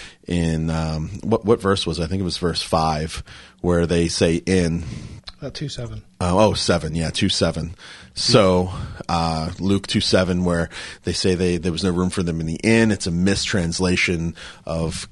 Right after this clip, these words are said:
Speaker 1: Kataluma, and it's actually, the translation should be, "There was no room in the upper room for them." That's where the Last Supper happened, the upper room. This is in a typical house. Uh, there were two levels. One level was the bottom level, the lower room,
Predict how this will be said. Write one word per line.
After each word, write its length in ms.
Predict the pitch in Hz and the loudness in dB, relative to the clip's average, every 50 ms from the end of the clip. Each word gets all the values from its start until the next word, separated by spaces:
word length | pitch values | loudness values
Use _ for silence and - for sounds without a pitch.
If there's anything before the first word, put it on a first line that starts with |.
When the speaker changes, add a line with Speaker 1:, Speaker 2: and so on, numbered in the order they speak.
| - | -6
Speaker 1:
Kataluma, 800 | - 92 85 - 92 85 95 117 131 135 135 127 123 123 123 117 110 - - - - - - | -2 -2 0 0 0 2 4 4 4 6 4 4 4 4 2 0 -4 -10 -16 -16 -16 -8 -4
and 480 | 90 90 87 87 85 85 85 87 90 - | -2 0 0 0 0 0 -2 -2 -2 -4
it's 160 | 92 - - | -4 0 0
actually, 440 | 90 87 - - 92 87 - - - | 0 0 0 -2 -2 -2 -2 -4 -10
the 220 | - 90 87 85 85 | -10 -4 -4 -2 -2
translation 720 | - - 104 98 90 82 85 85 87 87 - - 90 80 | 0 0 0 0 0 0 0 0 0 0 0 -2 -2 -2
should 180 | 80 - 87 78 | -2 -4 -2 0
be, 60 | 87 | 0
"There 80 | 87 | 0
was 120 | 87 80 - | 0 2 2
no 100 | 95 90 | 0 0
room 280 | 82 85 90 90 87 | 2 2 0 0 0
in 80 | 82 78 | 0 -2
the 180 | 78 82 - - - | -2 -4 -4 0 0
upper 340 | 104 104 - 120 101 92 87 | 0 0 2 2 2 2 2
room 600 | 80 78 87 104 120 117 98 80 87 117 - 85 - - - _ - - - - - - _ | 0 0 2 2 4 4 2 0 -2 -6 -10 -14 -14 -18 -20 _ -20 -20 -20 -20 -20 -20 _
for 320 | _ - - 110 90 82 78 | _ -2 2 2 2 2 2
them." 300 | 76 78 - 80 85 92 | -2 -6 -8 -10 -10 -4
That's 220 | 92 90 85 - | -4 -2 -2 0
where 80 | 107 90 | 0 0
the 60 | 87 | 2
Last 220 | 87 85 82 85 - | 2 0 0 0 2
Supper 260 | - 104 - 107 98 | 2 2 2 2 2
happened, 340 | 104 92 90 - 90 90 87 | 2 2 0 0 -2 -2 -2
the 80 | 82 | -2
upper 200 | 82 - - 80 | -4 -4 -6 -4
room. 280 | 80 101 110 110 107 101 | 0 2 2 2 2 0
This 160 | 92 - - | 0 -2 -2
is 180 | 92 82 - - - - - - - - - | -4 -4 -4 -8 -10 -14 -14 -14 -16 -12 -8
in 160 | 92 90 85 | -6 -4 -2
a 240 | 85 82 78 78 76 | -2 -4 -4 -4 -6
typical 480 | - - 135 - - - - 95 90 87 | -2 -2 0 0 0 -2 0 0 0 2
house. 560 | - 98 92 92 92 - - - - - - - - - - | 2 2 2 2 0 0 -2 -2 -2 -4 -6 -8 -14 -14 -12
Uh, 160 | - 76 78 | -10 -10 -6
there 140 | 80 87 80 | -4 -4 -4
were 100 | 80 - | -4 -4
two 280 | - - - 127 104 | -4 -2 0 2 2
levels. 640 | 90 87 87 98 101 123 123 120 120 117 - - - | 2 4 2 4 4 4 4 4 4 2 0 -4 0
One 260 | 104 98 104 104 101 | 2 2 2 4 4
level 440 | 104 101 98 85 101 95 98 98 - - - - - - | 2 2 2 4 2 2 2 0 -2 -10 -16 -16 -10 -6
was 140 | 92 87 - | -6 -4 -4
the 80 | - | -2
bottom 400 | 73 85 92 95 101 117 113 110 | 2 4 6 6 6 4 4 4
level, 280 | 113 110 113 127 127 107 | 4 2 4 2 2 2
the 100 | 92 85 | 2 0
lower 400 | 82 85 90 92 101 107 107 101 | 2 4 4 6 6 6 6 4
room, 440 | 98 107 107 110 113 120 127 135 | 4 2 2 2 2 0 0 -4